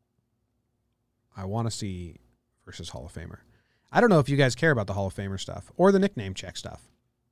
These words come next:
I just kinda do it. I mean, I guess I could have a, a sounding board. Maybe we'll do, like, a Twitter vote. Do you like the nickname check? Do you like the versus Hall of Famers check?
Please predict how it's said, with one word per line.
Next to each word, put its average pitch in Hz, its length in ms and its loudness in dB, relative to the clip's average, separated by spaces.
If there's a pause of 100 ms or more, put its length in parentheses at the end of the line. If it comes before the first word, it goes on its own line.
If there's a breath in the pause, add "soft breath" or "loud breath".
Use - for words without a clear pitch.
(200)
I 117 80 -4
just 127 180 0
kinda 127 180 0
do 135 180 0
it. - 140 -8 (420)
I - 40 -20
mean, 110 120 -6
I 113 80 -2
guess 120 240 0
I 120 80 -2
could 107 140 -6
have 110 180 -2
a, 101 300 -2
a 104 60 -8
sounding 110 400 -4
board. 90 280 -12 (380)
Maybe 131 160 0
we'll 143 100 6
do, 139 100 6
like, 131 140 4
a 117 40 -6
Twitter 123 320 2
vote. 90 260 -8 (1160)
Do 117 100 -4
you 120 160 0
like 107 400 -4 (300)
the 113 60 -12
nickname 92 360 -10
check? - 320 -18 (400)
Do 110 100 -12
you 113 140 -2
like 104 400 -4 (400)
the 104 120 -6
versus 101 360 -4
Hall 104 160 -2
of 95 80 -6
Famers 95 340 -10
check? - 320 -14